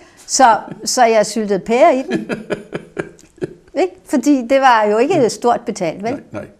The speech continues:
Speaker 1: Det var ved siden af, men det var fantastisk gode lærepenge,
Speaker 2: Ja.
Speaker 1: og jeg kan kun anbefale.
Speaker 2: Godt. Så da du skipper dit faste
Speaker 1: Ja.
Speaker 2: tjenestemandsjob og står der freelance, så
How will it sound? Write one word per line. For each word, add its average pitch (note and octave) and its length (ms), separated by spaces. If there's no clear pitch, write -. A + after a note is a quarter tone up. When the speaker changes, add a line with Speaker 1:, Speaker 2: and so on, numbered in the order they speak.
Speaker 1:
Det C#4 80
var C4+ 100
ved A#3 100
siden C#4 260
af, - 340
men B3 140
det B3+ 100
var A#3+ 120
fantastisk A#3 800
gode F#3 220
lærepenge, E3 400
Speaker 2:
Ja. - 60
Speaker 1:
og G3+ 60
jeg G3 140
kan F3 200
kun C4+ 280
anbefale. E3 600
Speaker 2:
Godt. F#2+ 120
Så G3 220
da F#3+ 100
du E3+ 240
skipper E3 380
dit C3 300
faste C3+ 320
Speaker 1:
Ja. F2+ 140
Speaker 2:
tjenestemandsjob B2+ 880
og A2 100
står A#2 200
der G#2 220
freelance, A2+ 720
så - 200